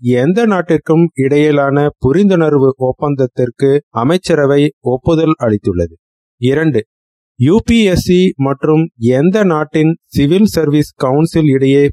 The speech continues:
புரிந்துணர்வு ஒப்பந்தம் கையெழுத்தானது? மூன்று, பனிப்பாறை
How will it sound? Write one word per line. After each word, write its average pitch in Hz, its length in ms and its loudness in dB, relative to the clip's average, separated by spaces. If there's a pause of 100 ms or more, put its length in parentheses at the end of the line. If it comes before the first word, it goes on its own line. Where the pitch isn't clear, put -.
(120)
புரிந்துணர்வு 143 760 2
ஒப்பந்தம் 139 640 -4 (100)
கையெழுத்தானது? 104 680 -2 (400)
மூன்று, 131 440 0 (460)
பனிப்பாறை 190 680 0